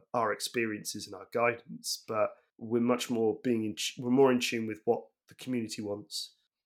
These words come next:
Um, we put it all together, and then, yeah, like, once that job profile is completed with all the tasks and all the outcomes, we just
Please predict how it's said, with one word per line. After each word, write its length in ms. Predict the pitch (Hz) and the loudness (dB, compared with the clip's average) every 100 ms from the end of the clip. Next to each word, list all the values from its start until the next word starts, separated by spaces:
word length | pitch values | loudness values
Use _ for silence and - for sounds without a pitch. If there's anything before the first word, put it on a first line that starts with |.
| _ | _
Um, 240 | 139 131 123 | -2 0 2
we 100 | 139 | 0
put 160 | 135 | 2
it 60 | 131 | 0
all 60 | 123 | 2
together, 460 | - 123 127 127 - | 6 8 10 10 8
and 140 | 123 | 6
then, 160 | 143 139 | 6 8
yeah, 140 | 156 | 6
like, 280 | 110 113 - _ - | 4 0 -2 _ -4
once 280 | 131 135 - | -2 0 -2
that 280 | 120 - - | -4 -4 2
job 220 | 123 - | 2 2
profile 320 | 117 107 117 | -2 -2 -2
is 80 | 104 | -2
completed 680 | 110 101 131 127 135 135 131 | -6 -6 -4 -2 -2 -4 -6
with 100 | 107 | -6
all 100 | 107 | -6
the 120 | 101 | -6
tasks 680 | - 139 135 - - - - | -2 4 4 4 -2 -4 -4
and 100 | 117 | -4
all 80 | 107 | -4
the 120 | 110 | 0
outcomes, 800 | 127 131 - 123 120 113 113 - - | 0 0 -2 -4 -4 -6 -10 -14 -10
we 60 | 113 | -10
just 280 | 104 - | -6 -8